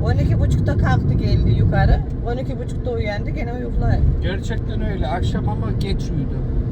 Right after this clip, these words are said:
Speaker 2: Hani dalamadım bir türlü uykuya ya.
Speaker 1: Ulan
Speaker 2: Uyuyamadım.
Speaker 1: benim, benim demek yerimde olsanız var ya sabaha çıkmazsınız. Ne yataktan yatağım var.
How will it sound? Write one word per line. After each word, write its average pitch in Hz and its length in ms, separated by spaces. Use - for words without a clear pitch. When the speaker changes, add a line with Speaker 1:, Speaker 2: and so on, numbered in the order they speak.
Speaker 2:
Hani - 240
dalamadım 180 520
bir - 60
türlü - 240
uykuya - 420
ya. - 60
Speaker 1:
Ulan 247 160
Speaker 2:
Uyuyamadım. 247 440
Speaker 1:
benim, 254 160
benim 262 140
demek 262 320
yerimde 247 380
olsanız 240 480
var 254 120
ya - 100
sabaha 240 400
çıkmazsınız. - 720
Ne 254 160
yataktan 254 480
yatağım 247 640
var. 214 160